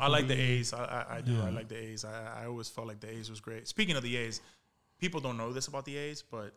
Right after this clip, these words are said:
Speaker 1: we traveled very well.
Speaker 2: Did you?
Speaker 1: Yeah, like,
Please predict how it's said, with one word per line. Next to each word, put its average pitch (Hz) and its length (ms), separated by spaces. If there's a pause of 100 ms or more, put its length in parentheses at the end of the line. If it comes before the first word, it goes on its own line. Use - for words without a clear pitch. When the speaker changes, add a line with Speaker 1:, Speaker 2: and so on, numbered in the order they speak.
Speaker 1:
we 147 140
traveled 113 480 (100)
very 104 260
well. 101 200 (520)
Speaker 2:
Did 101 200
you? 73 100 (640)
Speaker 1:
Yeah, 143 180 (100)
like, 110 120